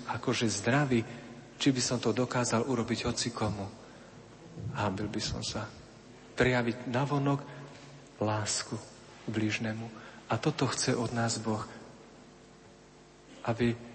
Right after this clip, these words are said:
dokážete dávať svojim životom veľkú lásku. Pretože si uvedomujete, že v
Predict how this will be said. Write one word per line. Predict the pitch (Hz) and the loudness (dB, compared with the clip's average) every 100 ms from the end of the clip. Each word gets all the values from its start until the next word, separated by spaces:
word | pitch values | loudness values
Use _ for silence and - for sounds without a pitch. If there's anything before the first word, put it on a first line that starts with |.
| - - | -12 0
dokážete | 120 123 123 123 120 120 - 117 110 - - - - - - - - - | 2 2 2 2 2 2 2 2 0 -4 -16 -18 -18 -20 -20 -20 -18 -12
dávať | 143 135 113 113 113 - - - - - - | -8 0 2 2 0 -2 -8 -14 -16 -18 -8
svojim | - - 123 110 | -2 4 4 4
životom | 113 110 113 113 107 107 - - - - - - - | 4 2 2 0 0 -2 -10 -16 -18 -18 -18 -14 0
veľkú | 110 107 110 | 2 2 2
lásku. | 101 101 101 - - 104 - - - - - - | 0 0 0 -2 -2 -6 -8 -16 -18 -18 -6 0
Pretože | 123 127 131 | 2 4 2
si | - 135 | 4 4
uvedomujete, | 131 139 127 131 131 135 127 - - - - | 4 4 4 4 4 4 0 -2 -12 -14 -10
že | - 117 | 0 4
v | 120 | 4